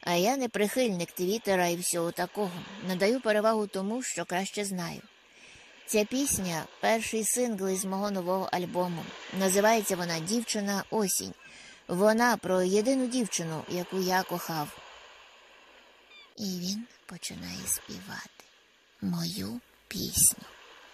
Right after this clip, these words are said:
Той Ноа, що сидить поруч, відкашлюється і совається на камінцях. «Вибач, що не попередив тебе», бурмоче він. «Нічого, все добре».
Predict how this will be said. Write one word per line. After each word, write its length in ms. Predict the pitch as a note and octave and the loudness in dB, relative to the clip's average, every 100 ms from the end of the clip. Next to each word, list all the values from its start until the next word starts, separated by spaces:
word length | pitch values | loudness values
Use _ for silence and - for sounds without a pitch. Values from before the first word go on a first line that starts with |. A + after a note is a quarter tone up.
| - - - - - _ - - - - - - - | -20 -20 -20 -20 -20 _ -20 -20 -20 -20 -20 -16 0
Той 240 | G#3 F#3+ | 2 4
Ноа, 360 | F3+ G3 G#3+ F#3 | 2 4 2 0
що 200 | - F3+ | 0 2
сидить 420 | - - - - | 2 2 -2 -4
поруч, 640 | - G#3 A3+ G3+ - - - - - - - | -4 -2 -2 -2 -4 -6 -8 -16 -14 -12 -6
відкашлюється 1160 | - - - C4 - B3 A3+ A3 - A3 G#3 G#3+ - - - - | -4 -2 0 0 0 0 0 0 0 2 2 -2 -6 -16 -18 -10
і 200 | - - | -6 -2
совається 580 | - - - A2+ - | 0 0 -2 0 0
на 120 | F#3 F3+ | 0 0
камінцях. 760 | F3+ F3 E3+ - E3+ F3+ - - - - - - - - - - - - - - | -2 -2 0 -2 -2 -4 -8 -14 -20 -20 -20 -20 -20 -20 -20 -20 -20 -20 -16 -4
«Вибач, 460 | F#3+ E3 E3+ - - | 0 2 2 0 -4
що 100 | - | -4
не 160 | C#3 | -4
попередив 500 | C3+ - E3+ F3+ D3+ | -6 -2 2 2 0
тебе», 340 | - - - F3+ - - _ _ - | -2 -2 -2 -4 -10 -20 _ _ -4
бурмоче 480 | E3+ E3 E3 - | -2 -2 -4 -4
він. 200 | F#2+ F#3 F#3 _ _ _ _ _ - - - | -6 -8 -12 _ _ _ _ _ -20 -20 -2
«Нічого, 500 | B3 A3 - B3 A3+ - - - | 2 2 0 -4 -6 -12 -20 -6
все 220 | - - | 0 2
добре». 300 | D#4 E4+ G#3+ | 4 0 0